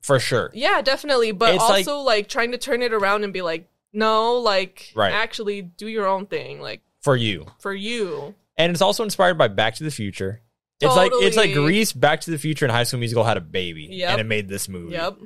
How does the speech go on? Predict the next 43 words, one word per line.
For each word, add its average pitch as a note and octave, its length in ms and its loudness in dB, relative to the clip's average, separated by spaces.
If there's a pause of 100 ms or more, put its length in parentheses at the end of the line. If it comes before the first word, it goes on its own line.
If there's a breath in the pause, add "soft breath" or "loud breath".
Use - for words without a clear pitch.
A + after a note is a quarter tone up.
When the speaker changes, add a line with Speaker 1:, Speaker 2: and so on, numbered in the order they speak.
(1040)
Speaker 1:
And D3+ 160 2
it's D3 100 0
not G#3 140 4
as D#3+ 160 0
good C#3 180 2
as, C3 180 2
as A#2 240 0
that G#2 200 0
sounds. A2+ 580 -2
Like, C#3+ 200 0
it's D#3+ 100 -2
probably, G3 320 4
like, C3 240 2
a, F#2+ 340 0 (160)
in F3+ 120 -2
terms A#3+ 180 4
of D3+ 160 -2
D A#2+ 160 -2
coms, F3+ 320 2
like, D3 100 4
if A2+ 80 -2
I B2+ 100 6
were C#3 60 2
to C3 140 -8
rank A#2+ 220 0
them B2+ 200 -2
in, B2+ 200 0
in B2 160 -2
a A2+ 40 0
vacuum, A2+ 440 0
in G#2 100 -2
the F#2 80 -6
D G#2+ 220 -8
com C#3+ 260 2
vacuum, D#3 460 2 (500)
maybe, C#4+ 180 4
like, D3 200 4
a G#2+ 120 2
seven G#2+ 520 -2
out A2 160 0
of A2 80 -6
ten. A#2+ 520 2
Speaker 2:
Mm-hmm. G3 300 -16